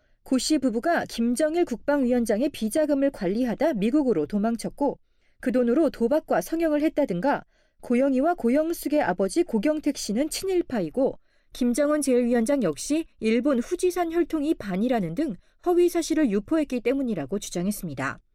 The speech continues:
고영숙 씨의 남편 리강 씨는 지난달 삼십일 서울을 방문해 해당 법무법인에 소송을 의뢰한 뒤 곧장 미국으로 출국한 것으로 전해졌습니다.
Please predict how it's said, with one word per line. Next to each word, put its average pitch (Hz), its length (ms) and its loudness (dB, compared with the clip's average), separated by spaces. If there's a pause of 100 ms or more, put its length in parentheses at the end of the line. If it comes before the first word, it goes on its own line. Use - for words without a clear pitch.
(800)
고영숙 233 360 0
씨의 247 220 0
남편 226 340 2
리강 202 320 0
씨는 269 360 -2
지난달 269 360 0
삼십일 254 500 -2
서울을 269 340 2
방문해 220 540 -2 (340)
해당 320 260 0
법무법인에 226 720 0
소송을 320 440 -2
의뢰한 202 460 0
뒤 269 240 0 (240)
곧장 220 460 -2
미국으로 233 420 2
출국한 349 500 -2
것으로 202 320 -4
전해졌습니다. 160 840 -6